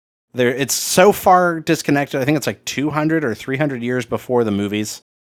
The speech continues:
So it's like, okay, you've got plenty of room that, like, shit could have happened, you know?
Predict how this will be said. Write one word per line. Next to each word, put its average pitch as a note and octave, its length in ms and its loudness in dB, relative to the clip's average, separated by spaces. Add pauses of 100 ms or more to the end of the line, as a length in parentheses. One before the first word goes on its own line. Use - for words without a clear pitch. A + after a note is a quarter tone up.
(120)
So A#2 220 0
it's G#2+ 140 -2
like, G2+ 100 -4
okay, G2 400 2 (380)
you've A#2+ 200 -4
got B2 220 0
plenty D#3+ 240 2
of C3+ 120 0
room C3 420 4
that, A2 260 0 (260)
like, G#2 160 -6
shit C3 300 0
could B2 120 2
have G#2 100 -2
happened, A2 500 0
you C3+ 180 -2
know? B2 220 2